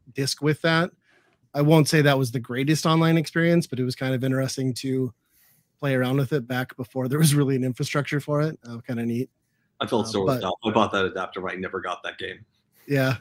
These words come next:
Speaker 1: Yeah, I don't know that it was worth it. It was, I mean, it was neat, but I, I think by the time you got into those matches and the lag was just unbearable. That PlayStation two network infrastructure was so all over the place with no central hub like Live had or anything at the time.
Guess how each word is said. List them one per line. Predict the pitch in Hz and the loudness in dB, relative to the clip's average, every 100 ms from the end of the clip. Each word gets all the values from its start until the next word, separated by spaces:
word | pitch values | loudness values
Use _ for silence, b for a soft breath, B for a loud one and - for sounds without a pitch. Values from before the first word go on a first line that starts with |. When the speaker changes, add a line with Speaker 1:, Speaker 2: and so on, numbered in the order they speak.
| - | 0
Speaker 1:
Yeah, | 156 160 | 4 8
I | 175 | 10
don't | 190 | 12
know | 185 | 12
that | 170 | 10
it | |
was | 160 127 | 8 6
worth | 131 131 | 2 0
it. | 131 131 _ _ _ _ - | 0 -4 _ _ _ _ 4
It | 175 | 10
was, | 185 156 | 10 10
I | 190 | 10
mean, | 202 | 12
it | |
was | 185 170 | 10 10
neat, | 170 165 127 | 10 8 4
but | 143 139 - - | 0 0 -2 -6
I, | 160 190 | -6 -2
I | 175 | 0
think | 190 160 | 2 2
by | 156 | 2
the | 147 | 0
time | 143 143 139 135 - _ _ _ _ _ | 0 0 0 -2 -4 _ _ _ _ _
you | 143 147 | -6 -2
got | 139 | -2
into | 143 | -2
those | 135 127 | -4 -4
matches | 131 135 139 131 | -4 -6 -6 -6
and | 127 | -6
the | |
lag | 117 120 120 | -6 -10 -12
was | 120 113 | -12 -14
just | 120 113 - - _ _ _ | -16 -14 -16 -18 _ _ _
unbearable. | 120 110 113 117 117 117 - _ - - - | -18 -12 -10 -10 -10 -12 -14 _ -20 -18 -8
That | 131 | -2
PlayStation | 156 143 127 127 | 0 0 -2 -4
two | 117 135 | -2 -2
network | 127 123 120 127 | -2 -2 -8 -8
infrastructure | 120 - 120 - 120 | -8 -8 -8 -8 -6
was | 113 | -6
so | - 123 | -4 -4
all | 120 117 113 | -4 -4 -6
over | 117 | -6
the | 123 | -6
place | 117 131 127 - | -4 -2 -2 -2
with | 123 | 0
no | 127 | 0
central | - 131 127 127 | 0 -2 0 -2
hub | 123 131 135 | -2 -2 0
like | 131 113 | -2 -2
Live | 117 127 | -4 -4
had | 139 131 | -2 0
or | 139 | 0
anything | 139 143 143 | 2 2 0
at | 131 | -2
the | |
time. | 135 139 147 | -4 -2 -2